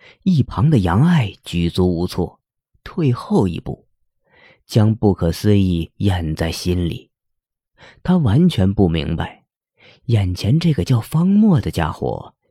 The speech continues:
究竟是何方神圣。医生明明说，按照目前的恢复状况，段子明至少需要三天才能醒来。可他只是往那里一站，什么都没有做，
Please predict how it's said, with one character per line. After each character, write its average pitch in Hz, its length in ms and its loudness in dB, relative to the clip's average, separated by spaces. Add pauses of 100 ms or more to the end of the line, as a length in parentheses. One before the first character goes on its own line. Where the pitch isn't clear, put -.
究 95 260 0
竟 90 220 0
是 80 140 -6
何 95 420 0
方 87 260 0
神 62 240 -6
圣。 - 240 -10 (1000)
医 175 200 2
生 196 240 4
明 123 220 6
明 120 180 6
说， 143 400 0 (140)
按 104 200 0
照 98 140 0
目 120 260 4
前 90 240 -2
的 120 120 2
恢 95 180 0
复 87 120 -4
状 82 220 -2
况， - 360 -10 (440)
段 101 240 4
子 87 100 2
明 92 240 2
至 101 160 2
少 85 180 0
需 113 200 -4
要 101 120 4
三 160 380 2
天 80 360 -4 (160)
才 87 200 -4
能 85 160 0
醒 76 240 -6
来。 - 300 -14 (960)
可 107 220 0
他 190 240 -2
只 120 160 -2
是 190 140 -2
往 101 200 0
那 156 160 2
里 87 100 -4
一 123 180 0
站， - 420 -4 (240)
什 - 360 -4
么 185 240 4
都 101 140 2
没 87 160 2
有 78 120 0
做， - 340 -6